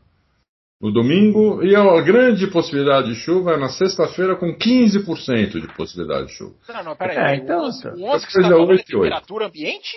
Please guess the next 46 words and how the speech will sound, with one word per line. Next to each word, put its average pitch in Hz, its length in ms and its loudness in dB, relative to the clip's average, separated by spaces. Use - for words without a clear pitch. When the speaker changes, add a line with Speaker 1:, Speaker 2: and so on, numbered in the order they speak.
Speaker 2:
ou 349 140 0
é, 285 180 2
ou 190 180 -4
é, 190 60 0
ou 175 120 -4
é 170 40 -2
chance 190 320 -8
de 160 140 -18
chuva? 123 400 -14
Speaker 1:
Não, 165 340 0
onze 202 380 4
e 156 220 0
vinte 214 340 2
é 226 40 4
a 214 40 0
temperatura 185 540 0
ambiente, 101 480 -4
né? 165 240 -4
Onze 156 280 0
e - 20 2
vinte, 196 380 0
dez 135 320 4
e 127 80 0
vinte, 190 580 0
onze 151 260 -2
e 147 40 -4
vinte 139 260 -8
e 107 60 -2
um. - 180 -6
Mínima 147 360 2
e 117 80 2
máxima. 73 500 -2
E 185 480 2
possibilidade 170 440 4
de - 60 -10
chuva, 214 240 2
quinze 220 360 2
por 160 180 -8
cento 110 320 -4
na 147 160 -2
sexta, 208 580 0
oito 214 340 4
por - 180 -16
cento 107 340 -8
no 107 80 -6
sábado 165 560 -6